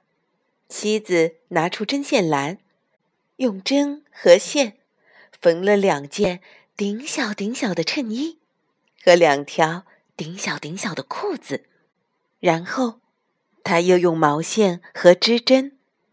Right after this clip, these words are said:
织了两顶小小的帽子。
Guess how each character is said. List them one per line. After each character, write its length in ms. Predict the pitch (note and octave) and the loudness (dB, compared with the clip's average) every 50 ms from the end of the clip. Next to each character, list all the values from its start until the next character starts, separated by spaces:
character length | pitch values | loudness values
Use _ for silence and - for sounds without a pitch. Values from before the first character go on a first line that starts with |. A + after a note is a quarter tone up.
| _ _ _ _ | _ _ _ _
织 220 | - - G#3 G#3+ | 0 4 4 6
了 160 | G3 G3 F#3 F3+ | 8 8 8 10
两 340 | F3 E3 D#3+ E3+ G3+ A#3 | 10 8 8 6 4 0
顶 340 | A3+ A#3 F#3+ E3+ D#3+ D#3+ - _ _ _ _ _ | 0 2 2 2 0 -2 -8 _ _ _ _ _
小 300 | - - - F3 F#3 B3 | -8 -4 -4 -2 -2 -2
小 200 | - - C#4 G3+ | -2 0 2 2
的 140 | - D3+ | 2 2
帽 300 | C#3 D3+ G3+ B3+ D#4+ D#4+ | 2 2 0 -2 -2 -2
子。 320 | A3 - - - C3+ - | -4 -8 -8 -10 -10 -10